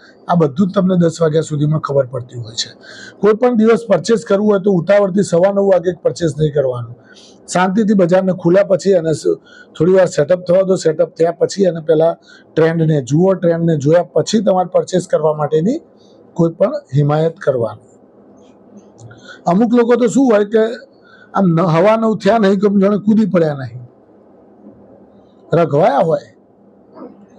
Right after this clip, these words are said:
આમ રવાતું ના હોય ને એવું કરે કે જતો રહેશે. એટલે આ જતો રહેતો જો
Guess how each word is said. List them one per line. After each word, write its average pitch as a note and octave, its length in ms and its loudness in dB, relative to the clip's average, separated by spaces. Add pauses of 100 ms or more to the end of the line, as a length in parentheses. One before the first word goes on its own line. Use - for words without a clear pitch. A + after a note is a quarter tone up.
(180)
આમ F#3 140 2
રવાતું D#3 440 2
ના A3+ 80 0
હોય E4 160 0
ને B3+ 100 2
એવું G#3+ 160 0
કરે C#3 360 -2 (800)
કે F#3+ 80 0
જતો E3+ 300 0
રહેશે. F#3 300 -2
એટલે - 920 -10
આ D#3+ 40 0
જતો C#3 320 -2
રહેતો E3 280 0
જો F3 520 2